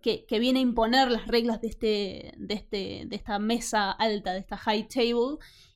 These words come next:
y que por imponer este, este mundo nuevo, todos estos viejos, porque todos los demás son viejos, tipo Keanu Reeves, Lauren Fishburne, eh, Angelica Houston, Halle Berry, son todos tipos de por lo menos cincuenta años,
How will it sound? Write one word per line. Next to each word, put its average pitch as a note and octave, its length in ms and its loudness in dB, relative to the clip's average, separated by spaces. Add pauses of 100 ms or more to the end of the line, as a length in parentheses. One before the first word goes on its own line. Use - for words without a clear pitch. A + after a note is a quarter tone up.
y A#3+ 140 -6
que - 260 0 (120)
por B3+ 220 6 (960)
imponer C4 520 4
este, A#3+ 480 2
este A3+ 220 -4
mundo B3+ 360 2
nuevo, C4+ 520 2 (360)
todos C#4+ 280 2
estos B3 340 -4
viejos, B3 540 4
porque G#3 340 -8 (180)
todos A3+ 200 2
los G#3+ 100 -2
demás A3 220 0
son G#3 100 -6
viejos, A#3 300 2
tipo F#3 200 -8
Keanu G3 240 -2
Reeves, A3 380 -2
Lauren G3+ 260 -2
Fishburne, G3+ 640 -4
eh, - 260 -8
Angelica G3 500 -6 (100)
Houston, A#3 380 -2
Halle A3 220 0
Berry, B3+ 220 0
son G3 160 -4
todos G#3 180 -2
tipos G3+ 280 -6
de F#3 100 -2
por F3+ 160 -6
lo F3 60 -6
menos A3+ 240 -2
cincuenta A3+ 500 0
años, B3+ 340 0